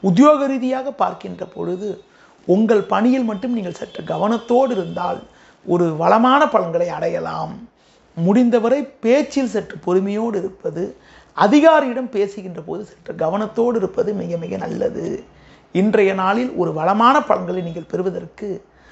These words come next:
சிவன் ஸ்தலங்களுக்கு சென்று வருவது ஒரு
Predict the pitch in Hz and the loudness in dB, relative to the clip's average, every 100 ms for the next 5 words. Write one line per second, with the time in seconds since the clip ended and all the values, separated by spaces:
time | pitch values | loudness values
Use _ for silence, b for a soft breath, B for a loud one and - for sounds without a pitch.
0 | b - - 262 277 320 269 - 220 220 | b -14 0 4 6 4 2 0 0 0
1 | 214 202 208 - 208 190 190 170 165 165 | -4 -6 -6 -4 -4 -4 -4 -6 -8 -8
2 | 220 247 - b b b - 180 180 | -10 -12 -18 b b b 0 4 6